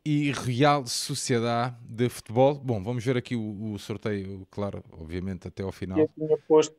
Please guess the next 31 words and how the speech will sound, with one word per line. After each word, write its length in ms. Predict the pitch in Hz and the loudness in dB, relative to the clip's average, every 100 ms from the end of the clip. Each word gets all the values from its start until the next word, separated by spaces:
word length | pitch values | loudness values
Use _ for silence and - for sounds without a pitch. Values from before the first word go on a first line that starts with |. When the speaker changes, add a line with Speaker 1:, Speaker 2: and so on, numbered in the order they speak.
| 175 | -6
Speaker 2:
eu 80 | 156 | -4
tinha 220 | 156 151 | 2 2
posto 640 | 156 151 - 151 147 143 | 4 2 2 0 2 4
este 260 | 147 147 - | 4 2 -4
destino 600 | 131 - - 139 139 131 | -4 -2 2 2 2 0
como, 920 | 123 139 131 131 127 123 123 123 117 - | 0 4 4 4 2 2 2 0 -2 -6
como 380 | - 135 131 131 | -2 0 2 2
um 80 | 135 | 0
dos 120 | 127 | 0
meus 460 | 131 131 127 123 - | 2 4 4 2 -6
de-, 560 | 117 120 120 - 127 | -8 -10 -14 -2 0
destinos 400 | 131 - 135 131 | 0 -2 -2 -2
turísticos, 540 | - 131 135 135 135 - | 2 4 4 2 -6 -8
porque 240 | 131 120 | -8 -6
San 140 | - 127 | -2 0
Sebastián 440 | 127 120 120 120 | 2 2 2 4
é 40 | 117 | 4
uma 140 | 117 | 2
cidade 340 | 113 110 110 | 0 2 2
fantástica, 640 | - 110 117 113 - - 120 | 0 -2 2 2 2 -8 -10
para 140 | 110 | -10
quem 180 | - 113 | -12 -10
gostar. 400 | - - 104 107 _ _ _ _ _ _ _ | -6 0 2 0 _ _ _ _ _ _ _
Para 100 | - | 0
quem 160 | - 151 | 2 2
for 200 | 156 147 | 6 6
do 80 | 143 | 8
norte, 360 | 143 135 135 - | 6 6 4 -6
tira 180 | 143 139 | 0 2
uma 160 | 139 | 2
semaninha 680 | 135 135 131 131 131 127 117 | 0 2 0 2 2 0 -2